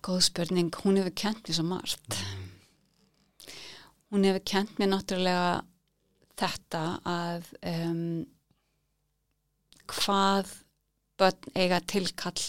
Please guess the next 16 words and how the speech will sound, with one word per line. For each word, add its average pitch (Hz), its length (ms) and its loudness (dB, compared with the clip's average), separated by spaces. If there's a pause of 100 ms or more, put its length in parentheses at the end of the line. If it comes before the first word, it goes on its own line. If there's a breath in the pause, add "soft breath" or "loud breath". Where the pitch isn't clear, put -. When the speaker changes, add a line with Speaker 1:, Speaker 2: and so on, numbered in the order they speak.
(100)
Speaker 1:
til. - 340 -8 (240)
Speaker 2:
Mm. 98 220 -12 (1040 loud breath)
Speaker 1:
Og 180 560 2 (920)
hún 190 300 2
er 214 120 2
líka 311 260 -2
bara 285 140 0
svolítið - 320 -4
gömul 214 340 4
sál, - 300 2 (220)
hún 180 200 0
Aldís. 160 460 -2 (560 loud breath)
Hún, 202 260 -6
hérna, 196 460 -6
hún 185 100 -4
fæddist - 840 -4